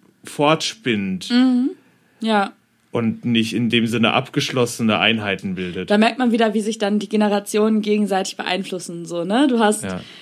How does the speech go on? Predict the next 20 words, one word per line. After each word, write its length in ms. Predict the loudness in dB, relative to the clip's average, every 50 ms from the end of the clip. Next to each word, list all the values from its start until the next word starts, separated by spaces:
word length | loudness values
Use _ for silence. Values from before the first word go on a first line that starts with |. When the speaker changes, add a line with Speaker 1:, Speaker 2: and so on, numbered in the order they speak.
| -20 -20 -20 -20 -16 -6
Speaker 2:
ähm, 580 | 0 2 4 4 4 2 0 0 -2 -4 -4 -6
Sondheim, 480 | -6 -2 0 2 4 4 4 4 4 4
der 100 | 2 2
von 180 | 0 2 2
Rodgers 300 | 2 2 0 -2 -4 -4
and 100 | -4 0
Hammerstein 560 | 2 4 4 4 4 2 2 0 2 2 4 4
beeinflusst 500 | 4 4 4 2 2 0 0 -2 0 0
war 360 | 0 2 2 2 2 0 -2 -6 -12 -20 -20 -20 -20 -20 -20 _ -20 _ 0
und 200 | 2 2 2 4
so, 260 | 4 4 4 2 2
und 320 | 0 -2 -2 -2 -4 -2
so 200 | 2 4 4 4
zieht 240 | 4 2 0 0 0
sich 140 | 0 -2 0
dann 160 | 2 2 2
die 60 | 2
Kette 520 | 2 2 0 0 0 -2 -2 -2 -2 -4 -6 -10 _ _ _ _ _ _ _ _ -20 -20 _ _ _ _
immer 280 | -4 -2 -2 -2 -2 -2
weiter. 540 | -2 -2 -2 -2 -2 -4 -4 -4 -4 -6